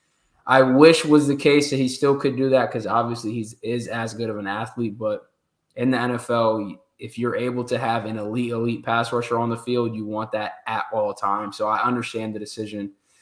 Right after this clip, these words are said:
And so with him moving to that full time, I could easily see him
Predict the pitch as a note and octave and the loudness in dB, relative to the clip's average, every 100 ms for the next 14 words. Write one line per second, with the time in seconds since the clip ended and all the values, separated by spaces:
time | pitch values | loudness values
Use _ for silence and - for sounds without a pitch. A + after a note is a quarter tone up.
0 | _ - G2+ G2+ G2 G#2+ C3 C3+ C#3 B2 | _ -18 -8 -6 -4 0 0 2 2 4
1 | B2+ B2 A#2 A#2+ G#2+ A#2+ A2+ A2+ A2 A2 | 4 2 0 0 0 -2 -2 -2 -4 -4
2 | G#2+ G2 A2 A#2 A2 G#2+ - A2 A2 G#2 | -6 -4 0 0 -2 -8 -6 -6 -6 -8